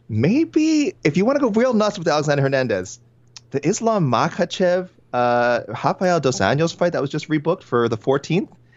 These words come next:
It's, it's a little crazy. I think both, I think obviously Dos Anjos is, like, a top five lightweight. He's dropping back down. And Makhachev has the winning streak. He's not quite in the top five, but, I mean, he has the, the,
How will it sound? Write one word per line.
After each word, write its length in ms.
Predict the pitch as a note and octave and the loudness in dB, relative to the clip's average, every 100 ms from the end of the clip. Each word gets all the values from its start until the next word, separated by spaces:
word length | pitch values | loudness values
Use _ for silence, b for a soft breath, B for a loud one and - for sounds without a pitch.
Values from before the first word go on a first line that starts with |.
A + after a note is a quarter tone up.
| b b b _ | b b b _
It's, 180 | - D#3+ | -2 0
it's 280 | D3+ - B2+ | 0 0 0
a 20 | |
little 160 | D3 A3 | 0 0
crazy. 340 | G3+ F3 F3 | 0 2 2
I 40 | C3+ | 0
think 160 | C3 | 0
both, 220 | A2 C3+ B2 | 0 0 0
I 60 | |
think 200 | A#2+ A#2 | -2 -2
obviously 320 | F#2+ A2+ B2 | -4 -4 -6
Dos 160 | A2+ A2 | -6 -2
Anjos 340 | B2 A#2+ A#2+ | -2 0 -2
is, 100 | A2 | -2
like, 120 | G#2 F#2+ | -4 -4
a 60 | |
top 420 | - - A#2+ - _ | -4 -2 -2 -4 _
five 580 | B2+ A#2 A#2 A#2 A2+ A2 - | -2 0 0 0 -2 -6 -8
lightweight. 420 | G#2 G2+ G2+ G#2+ | -4 -2 0 -2
He's 100 | G#2 | 0
dropping 220 | A2 A2 | -2 -2
back 200 | G2+ F2+ | -4 -4
down. 260 | F#2+ F2+ G#2+ - b b b b | -4 -6 -6 -12 b b b b
And 340 | - G#2+ G#2+ G#2 | -2 0 2 2
Makhachev 680 | A2+ C3 A#2+ - G#2+ G2+ G2 - | 0 0 -4 0 0 0 -6 -16
has 280 | A2 G2+ G2 | -2 -2 -2
the 100 | G#2 | -4
winning 280 | F#2 D3 D3+ | -2 0 0
streak. 200 | - A#2+ | -2 -2
He's 120 | A#2 | -2
not 200 | B2+ A#2 | 0 -2
quite 140 | - C#3+ | -2 -2
in 60 | |
the 60 | A#2 | -2
top 220 | A2+ G#2 | -4 -2
five, 180 | G#2+ G2 | -2 -4
but, 100 | G2 | -6
I 40 | |
mean, 120 | G2+ | -10
he 100 | G2 | -8
has 200 | G#2 G#2 | -4 -6
the, 180 | G2+ F2+ - | -6 -12 -12
the, 120 | - | -12